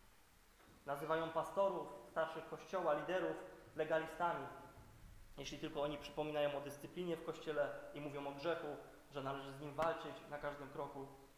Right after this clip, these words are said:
Ale przeczytaj Nowy Testament, choćby nawet. Wszystkie dziesięć przykazań, z wyjątkiem szabatu, jeśli będziemy nieposłuszni, są przerażające, ponieważ towarzyszą im groźby.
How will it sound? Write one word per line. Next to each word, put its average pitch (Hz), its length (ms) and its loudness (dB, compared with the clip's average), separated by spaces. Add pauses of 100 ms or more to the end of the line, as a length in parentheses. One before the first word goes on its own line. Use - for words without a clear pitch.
(200)
Ale 196 140 6
przeczytaj 285 480 2
Nowy 285 160 4
Testament, 277 580 2 (140)
choćby 160 240 -2
nawet. 127 300 0 (760)
Wszystkie 254 400 -2
dziesięć 240 300 -2
przykazań, 202 720 2
z 160 100 -8
wyjątkiem 202 460 0
szabatu, 190 500 6 (800)
jeśli 180 220 0
będziemy 196 380 2
nieposłuszni, 202 800 -2 (1700)
są 190 200 -2
przerażające, 202 760 0 (1300)
ponieważ 175 340 0
towarzyszą 185 520 -4
im 180 120 -4
groźby. 190 340 -2